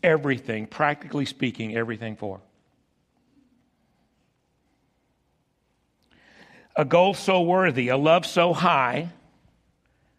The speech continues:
that everything else shrinks in significance. And so to be asked to surrender something,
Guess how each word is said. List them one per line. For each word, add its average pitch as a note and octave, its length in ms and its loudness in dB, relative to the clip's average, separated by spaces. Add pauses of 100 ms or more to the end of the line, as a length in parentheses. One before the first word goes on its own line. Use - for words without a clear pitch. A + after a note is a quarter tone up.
(2250)
that D#3 200 6
everything A3+ 480 4
else G3+ 180 4
shrinks G#3 520 0
in E3+ 120 0
significance. E3 1120 -2 (4000)
And D3+ 100 0
so G#3 180 4
to G#3 60 2
be G3+ 160 2
asked A3 400 2
to F#3 80 0
surrender F#3+ 580 0
something, C#3+ 580 -4